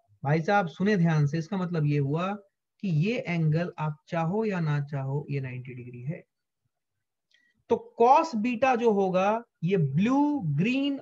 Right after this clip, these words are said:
और मरून कलर वाले लाइन को देखो, cos beta जो होगा will it be base upon hypotenuse? Base कितना है? Base है y और hypotenuse है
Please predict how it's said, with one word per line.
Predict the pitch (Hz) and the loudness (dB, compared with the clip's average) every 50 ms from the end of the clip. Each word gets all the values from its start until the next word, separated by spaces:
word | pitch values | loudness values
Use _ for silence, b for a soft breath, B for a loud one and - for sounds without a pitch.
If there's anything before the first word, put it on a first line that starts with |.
| - 185 | -4 0
और | 196 202 214 220 220 214 | 2 4 4 4 2 2
मरून | 190 165 160 170 190 208 220 247 269 269 254 | 2 2 2 4 4 4 2 2 0 -2 -2
कलर | 247 240 226 220 | 0 0 0 2
वाले | 214 208 208 | 2 0 0
लाइन | 202 190 175 165 160 | 0 0 0 -2 -2
को | 156 143 | -2 -4
देखो, | 135 120 - - 110 - - _ _ _ _ _ _ _ - | -6 -6 -10 -14 -16 -18 -18 _ _ _ _ _ _ _ 2
cos | 240 262 294 302 294 220 | 4 4 4 4 2 -2
beta | 202 233 226 226 233 226 | -6 -4 -2 0 0 2
जो | 208 220 208 | 2 2 2
होगा | 196 185 180 208 214 208 | 2 0 0 -2 -2 0
will | 202 202 220 | 0 0 -2
it | 208 208 | -2 -4
be | 226 214 156 131 | -4 -4 -4 0
base | 131 175 226 254 254 247 233 | 2 2 2 2 2 0 -2
upon | 226 226 214 196 196 | -2 -2 -2 -2 -4
hypotenuse? | 190 185 190 180 170 165 156 143 131 | -4 -4 -6 -4 -2 0 0 0 0
Base | 127 139 180 220 - - - | 0 2 4 4 4 2 -4
कितना | - 214 - 202 208 208 | -12 -12 -10 -8 -8 -6
है? | 202 208 214 208 156 | -6 -6 -6 -6 -4
Base | 131 143 165 196 214 208 - - | -4 -2 -2 -2 -2 -4 -6 -6
है | 165 170 170 160 139 135 | -6 -4 -4 -4 -2 -2
y | 147 156 175 196 202 220 220 214 - _ _ _ _ _ _ _ _ - | -2 -2 0 -2 -2 -4 -6 -8 -14 _ _ _ _ _ _ _ _ -6
और | 143 143 | -6 -4
hypotenuse | 139 - 151 151 156 151 175 165 160 160 160 160 156 143 151 | -4 -2 -2 -2 -2 -2 -2 -4 -2 -2 0 0 0 0 -2
है | 147 | -2